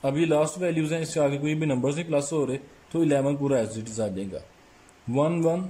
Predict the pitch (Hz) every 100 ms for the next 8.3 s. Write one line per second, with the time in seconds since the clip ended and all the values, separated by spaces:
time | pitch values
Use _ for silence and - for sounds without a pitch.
0 | 143 120 156 165 196 208 - - - -
1 | 139 139 151 170 160 147 156 156 - 131
2 | 147 156 - - 123 147 147 - 151 147
3 | 127 131 139 151 131 117 120 123 120 123
4 | 120 117 92 90 98 87 - - - -
5 | - - - - 131 139 170 160 - 165
6 | 147 - 160 143 143 143 143 131 156 147
7 | 151 151 147 151 147 139 139 127 120 127
8 | 143 147 175